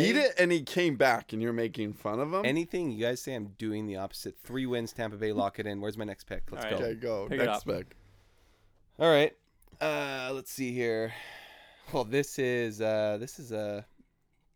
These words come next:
Speaker 2: pretty easy one for me. I'm gonna go under again. I'm gonna go a bit negative. Team everyone loves to rip on,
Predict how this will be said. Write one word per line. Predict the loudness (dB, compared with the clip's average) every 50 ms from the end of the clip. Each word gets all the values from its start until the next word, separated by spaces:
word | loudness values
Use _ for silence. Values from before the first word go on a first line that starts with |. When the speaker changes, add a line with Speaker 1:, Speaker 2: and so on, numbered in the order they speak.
| _ _ -14
Speaker 2:
pretty | -12 -10 -10 -10
easy | -10 -10 -8 -8
one | -8 -10 -8
for | -8 -8 -8
me. | -8 -8 -8
I'm | -8
gonna | -6 -6 -4
go | -4 -4 -4
under | -6 -6 -4 -4 -4
again. | -4 -4 -6
I'm | -6
gonna | -4 -4
go | -4
a |
bit | -6 -6 -6 -6
negative. | -6 -6 -6 -4 -4 -4 -4 -6 -8 -12 -20 -20 _ _ _ _ _ -20 -6
Team | -2 0 2 4
everyone | 4 4 4 2 2
loves | 2 2 0 0
to | -2 0
rip | 2 2 4 4
on, | 4 4 4 4 2 -2